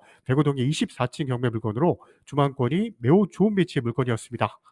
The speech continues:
입찰 참여 인원은 여섯 명이 경매에 참여했고 감정가 대비 구십삼 점 팔 프로인 십삼억 칠천구백만 원에 낙찰이 되었는데 이 등과도 비교적 근소한 차이로 낙찰이 된 것을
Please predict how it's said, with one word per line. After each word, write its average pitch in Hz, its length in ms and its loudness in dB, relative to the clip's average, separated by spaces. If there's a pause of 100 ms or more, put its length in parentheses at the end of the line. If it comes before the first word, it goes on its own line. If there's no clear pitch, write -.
(400)
입찰 151 260 2
참여 226 300 0
인원은 180 360 2
여섯 165 240 2
명이 170 280 0
경매에 127 260 0
참여했고 143 800 0 (220)
감정가 131 440 0
대비 131 300 2 (240)
구십삼 151 400 -4
점 143 160 -2
팔 240 160 -4
프로인 151 480 0 (300)
십삼억 185 580 -2
칠천구백만 160 800 0
원에 135 140 0
낙찰이 127 320 0
되었는데 123 520 2 (380)
이 147 160 0
등과도 175 640 4
비교적 139 420 0
근소한 165 420 2
차이로 143 240 2
낙찰이 127 320 0
된 127 100 0
것을 185 340 2